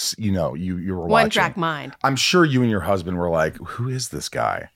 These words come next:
Speaker 1: Admit
Speaker 2: Well, you're
Speaker 1: it.
Speaker 2: so good at it that we really appreciate when people who are good at karaoke stand up so the people who are bad at karaoke can kind of relax in the background.
Speaker 1: Yeah, it's kind of like, I want everybody to have fun.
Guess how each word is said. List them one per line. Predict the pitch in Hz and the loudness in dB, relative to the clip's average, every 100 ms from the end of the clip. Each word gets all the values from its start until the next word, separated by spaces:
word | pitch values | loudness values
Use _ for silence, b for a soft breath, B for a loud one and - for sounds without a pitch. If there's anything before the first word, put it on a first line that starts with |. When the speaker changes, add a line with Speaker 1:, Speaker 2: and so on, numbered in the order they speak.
| _ B B | _ B B
Speaker 1:
Admit | 151 | 6
Speaker 2:
Well, | 170 | 8
you're | 370 | 8
Speaker 1:
it. | 370 | 6
Speaker 2:
so | 381 294 | 6 6
good | 269 254 | 6 6
at | 185 170 | 4 2
it | 165 | 2
that | 196 180 _ _ - | 2 0 _ _ -12
we | 226 285 | -2 2
really | 302 269 247 | 4 6 6
appreciate | 202 214 214 214 190 | 4 2 2 2 0
when | 180 | -2
people | 196 185 175 | -4 -6 -4
who | |
are | 156 | -4
good | 147 156 220 233 | -2 4 6 6
at | - | 2
karaoke | 143 143 143 - 147 - B B | -4 -2 -4 -6 -12 -14 B B
stand | - 220 190 185 | -2 2 2 4
up | 180 | 0
so | - 180 | 0 -6
the | |
people | 175 190 180 | -4 -4 -4
who | 175 | -4
are | 165 | -4
bad | 147 - 196 233 | -4 2 4 4
at | 196 160 | 2 -4
karaoke | 190 156 147 147 147 143 - b b | -8 -8 -8 -10 -10 -12 -14 b b
can | - 180 | -12 -4
kind | 180 160 | -2 -2
of | |
relax | 147 143 156 - - - | -4 -6 -6 -6 -4 -4
in | 156 | -4
the | - | -8
background. | 101 - - - - _ _ | -10 -10 -12 -16 -18 _ _
Speaker 1:
Yeah, | 226 269 | 4 6
it's | 175 - | 6 4
kind | 196 202 | 4 6
of | 190 | 6
like, | 180 - | 6 4
I | |
want | 160 160 160 | 4 4 4
everybody | 151 143 131 | 4 4 4
to | |
have | 117 | 2
fun. | - - 82 65 | 0 -2 -2 -4